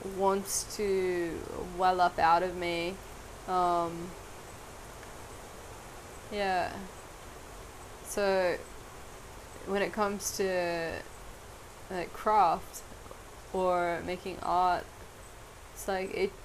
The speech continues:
it just feels good, and that good feeling is a pretty good compass for um, for telling me that it's the right thing that I'm doing, and, um,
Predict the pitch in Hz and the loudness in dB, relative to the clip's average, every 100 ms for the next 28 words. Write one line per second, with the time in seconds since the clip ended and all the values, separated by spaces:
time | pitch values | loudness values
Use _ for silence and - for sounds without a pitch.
0 | - - - - - 196 277 294 - 392 | -14 -16 -16 -14 -2 0 2 2 6 6
1 | - - 233 320 233 220 202 - 170 175 | 6 4 6 8 6 6 -4 -6 -2 0
2 | 180 175 175 190 190 - - 202 - 190 | 0 -4 -4 4 4 4 2 2 2 -2
3 | 202 196 175 170 165 95 185 175 170 202 | 0 2 0 0 -2 0 0 0 -2 -2
4 | 180 180 - 185 185 190 170 175 - 190 | -2 -4 -4 -6 -2 0 0 0 -6 -4
5 | 170 160 175 - - - - - - - | -2 -2 -6 -12 -18 -18 -18 -16 -6 0
6 | 180 170 165 165 - - - - - - | 2 0 -4 -8 -12 -14 -14 -16 -14 -4
7 | 202 208 190 196 196 190 180 180 170 170 | -2 2 2 4 2 2 0 2 2 2
8 | - - 190 185 170 - 180 180 180 180 | 0 -2 2 4 4 0 -4 -4 -4 -4
9 | 180 175 175 180 170 170 170 190 - - | -4 -2 -2 -2 -2 -2 -4 -8 -14 -16
10 | - - - - 185 185 180 175 175 175 | -18 -18 -18 -8 0 2 4 2 -2 -8